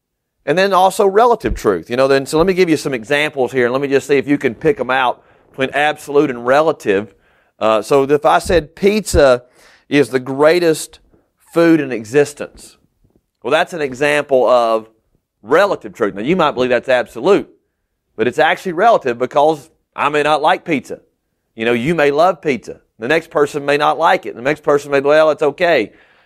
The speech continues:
You know, so that's a relative thing. If I said water is essential for survival, well, that's different.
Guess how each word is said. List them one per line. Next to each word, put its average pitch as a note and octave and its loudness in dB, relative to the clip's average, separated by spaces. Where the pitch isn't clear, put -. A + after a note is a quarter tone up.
You B2+ -16
know, B2 0
so D3 0
that's D#3+ 0
a C#3 0
relative E3 0
thing. A2 0
If G#2+ -2
I D#3+ 2
said D3 -2
water E3+ 2
is D3+ 2
essential F#3 0
for G3 2
survival, D#3+ 0
well, C#3+ 2
that's G#3 -2
different. A#3+ -2